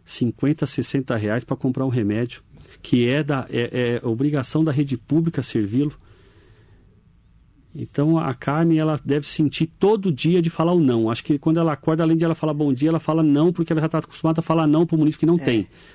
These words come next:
Speaker 1: Não tem. Não tem, então ela, ela acaba
Speaker 2: Não tem a cesta básica de remédios, que é, é, é o mais básico de tudo ali. Tá faltando tudo na cidade.
Speaker 1: E eu, Marilei, eu quando era vereador, ah, eu sempre tive um,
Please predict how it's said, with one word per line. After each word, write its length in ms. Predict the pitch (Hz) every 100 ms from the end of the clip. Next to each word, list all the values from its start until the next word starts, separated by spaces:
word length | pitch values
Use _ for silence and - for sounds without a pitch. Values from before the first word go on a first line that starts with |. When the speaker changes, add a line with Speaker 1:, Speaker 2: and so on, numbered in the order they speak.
| _
Speaker 1:
Não 220 | 110 147
tem. 320 | 160 123 107 - - - -
Não 200 | 123 165
tem, 200 | 160 147
então 260 | 170 170 170
ela, 140 | 180
ela 260 | 151 151 160
acaba 320 | - 156 175
Speaker 2:
Não 80 | 175
tem 200 | 190 196
a 60 |
cesta 280 | 185 214 214
básica 580 | 180 202 196 - 214 214 - - _ _
de 120 | 147
remédios, 640 | 175 175 160 202 170 147 -
que 280 | - 170 156
é, 140 | 190
é, 80 | 190 - 185 -
é 80 | 185
o 60 |
mais 300 | 190 208 302
básico 440 | 190 175 233 233 254
de 120 | 240
tudo 300 | - 175 156
ali. 200 | 135 131 _ - - - -
Tá 80 | 165
faltando 340 | 196 190 269
tudo 320 | - 262 208
na 120 | 147
cidade. 440 | 131 - - - - _ _ _ _
Speaker 1:
E 240 | 113 110 123
eu, 140 | 170
Marilei, 500 | 165 113 98 95 90
eu 140 | 107 123
quando 200 | 139 139
era 120 | 135
vereador, 680 | 123 113 98 117 151 120 90
ah, 720 | - 104 95 92 92 90 87 - _
eu 120 | -
sempre 420 | - - 139 -
tive 400 | 165 - 151 151
um, 160 | 160 147